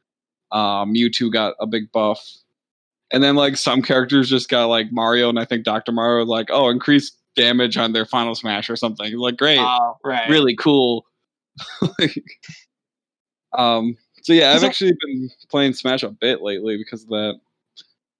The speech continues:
Speaker 2: Cool. Yeah, I, I'm excited to hear that Mewtwo got some, uh, got some buffs, 'cause I really like Mewtwo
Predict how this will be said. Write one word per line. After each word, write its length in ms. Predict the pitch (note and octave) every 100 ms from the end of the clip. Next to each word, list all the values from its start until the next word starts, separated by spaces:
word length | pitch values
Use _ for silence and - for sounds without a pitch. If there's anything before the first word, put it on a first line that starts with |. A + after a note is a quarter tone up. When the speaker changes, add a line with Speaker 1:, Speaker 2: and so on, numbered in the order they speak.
| _ _ _ _ _ _ _ _ _ -
Speaker 2:
Cool. 420 | D3+ G#3 C3 G2+ _ _ -
Yeah, 120 | F3+ D#3+
I, 160 | F#3 - F3+
I'm 140 | F3 D3
excited 420 | - - G#3 B3+
to 60 | F#3
hear 100 | F3+
that 160 | C#3 -
Mewtwo 340 | C#3+ E3 A3+ D#3+
got 260 | B2 A#2+ _ _
some, 340 | - B2 A#2+
uh, 480 | A#2+ A#2+ A2+ A2 G#2 G2+ _ _ _ _ _ _ _ _ _ _ _ _ D#3
got 100 | -
some 160 | D#3+
buffs, 240 | C#3+ B2+ -
'cause 120 | D#3+
I 60 |
really 180 | F#3+ A3+
like 200 | G3+ F#3
Mewtwo 300 | D#3 D3 C#3+